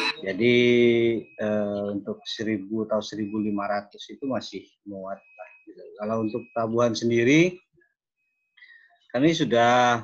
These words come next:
menanam cemara dan lain sebagainya di sana udah, sudah kita lakukan untuk wisatanya. Dan di sana juga sudah bisa, ya bukan sudah bisa, memang bisa untuk,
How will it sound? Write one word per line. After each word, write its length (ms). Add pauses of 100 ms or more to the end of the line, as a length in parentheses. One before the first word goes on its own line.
(200)
menanam 480
cemara 680
dan 240
lain 240
sebagainya 920
di 100
sana 320
udah, 300 (400)
sudah 480
kita 560
lakukan 640
untuk 240 (240)
wisatanya. 720 (640)
Dan 80
di 80
sana 240
juga 400
sudah 320
bisa, 260 (540)
ya 160
bukan 240
sudah 240
bisa, 260
memang 380
bisa 340
untuk, 300